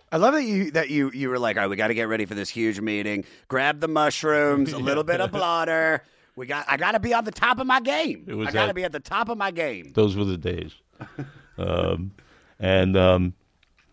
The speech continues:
Speaker 2: Bob tells the story of Jack coming in saying, "Okay, your first job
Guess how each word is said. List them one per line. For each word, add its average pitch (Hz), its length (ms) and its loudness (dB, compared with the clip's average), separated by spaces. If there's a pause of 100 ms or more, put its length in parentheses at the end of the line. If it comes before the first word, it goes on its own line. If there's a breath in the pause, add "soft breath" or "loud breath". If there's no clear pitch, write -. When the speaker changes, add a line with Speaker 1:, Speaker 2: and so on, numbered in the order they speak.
(800 soft breath)
Speaker 2:
Bob 117 320 4
tells 95 280 -4
the 85 60 -12
story 92 380 -4
of 90 100 -6
Jack 104 320 -2
coming 90 320 -4
in 90 220 -4
saying, 87 340 -8
"Okay, 95 360 -4 (840)
your 104 120 -2
first - 380 -2
job 120 380 2